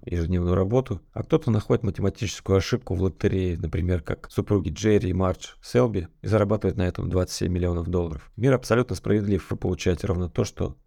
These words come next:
отдаете. Чтобы получить благо, то есть обрести благополучие, нам нужно отдать благо. В прошлых выпусках мы уже говорили про то, как доктор Дре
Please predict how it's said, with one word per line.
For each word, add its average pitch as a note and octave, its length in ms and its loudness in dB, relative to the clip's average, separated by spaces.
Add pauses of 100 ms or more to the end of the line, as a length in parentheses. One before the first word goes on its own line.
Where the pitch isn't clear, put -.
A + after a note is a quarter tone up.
(120)
отдаете. F#2 640 -2 (180)
Чтобы A2 240 -2
получить A#2+ 360 2
благо, A#2+ 360 4
то - 80 -6
есть E2 180 -4
обрести F2+ 400 -2
благополучие, F2+ 880 -2 (300)
нам G2+ 180 0
нужно F#2+ 240 0
отдать F#2 300 2
благо. E2 320 -4 (180)
В - 80 -20
прошлых - 240 -4
выпусках A2 480 -2
мы G2 140 0
уже G2 160 2
говорили G#2 320 4
про F#2 180 0
то, G2 140 -2
как - 380 -6 (120)
доктор G2 320 0
Дре A#2 360 2